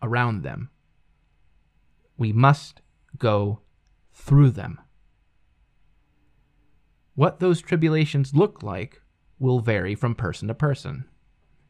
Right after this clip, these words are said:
I can't speak to what your tribulations will be, whether they are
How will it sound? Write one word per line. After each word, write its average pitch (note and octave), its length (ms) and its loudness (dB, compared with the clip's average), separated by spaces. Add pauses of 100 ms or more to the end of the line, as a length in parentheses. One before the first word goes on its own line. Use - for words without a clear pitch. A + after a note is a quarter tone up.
(1120)
I C#3 220 2
can't C3 420 -2 (500)
speak - 420 -4
to A#2 100 0
what A2+ 280 0
your A2+ 220 0
tribulations G#2+ 720 -4
will F#2 140 -4
be, E2+ 240 -10
whether G#2+ 260 -4
they G#2 220 -4
are G2 260 -4